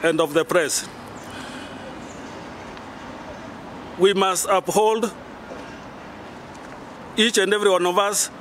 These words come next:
has a right to information, and we want to urge the government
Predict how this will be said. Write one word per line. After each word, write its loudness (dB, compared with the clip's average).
has 4
a 4
right 4
to 4
information, 4
and 6
we 8
want 6
to 6
urge 4
the 6
government 4